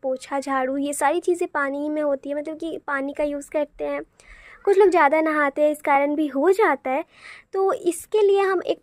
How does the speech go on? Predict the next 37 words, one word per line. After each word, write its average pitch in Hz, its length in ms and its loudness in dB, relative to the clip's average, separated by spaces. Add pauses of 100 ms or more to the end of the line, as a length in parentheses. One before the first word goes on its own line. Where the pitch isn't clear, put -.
बहुत 302 300 -4
प्यारी 277 300 -2
सी 320 140 -6
क्रीम 294 280 -2
का 302 120 0
रिव्यू 277 360 -2
आपके 294 300 -2
लिए 294 120 2
लेकर 277 420 2
आए 269 200 0
हैं। 302 180 -4 (1200)
तो - 100 -8
आज 311 220 4
मैं 349 100 2
इसके 330 200 -2
बारे 285 240 6
में, 285 120 2
आपके 277 220 -2
बारे 285 180 2
में 285 160 2
बताने 269 460 -2
वाली 359 240 4
हूँ 381 60 6
उस 370 100 -2
क्रीम 349 280 -2
के 349 140 -2
बारे 311 280 0
में, 302 140 -2
जिसका 392 400 -6
नेम 262 260 2
है 254 220 0
Latibull 262 600 0 (540)
Foot 330 360 -4 (340)
Crack 285 360 0 (160)
Cream 254 480 -4 (280)
for 339 180 2
Dry 262 340 0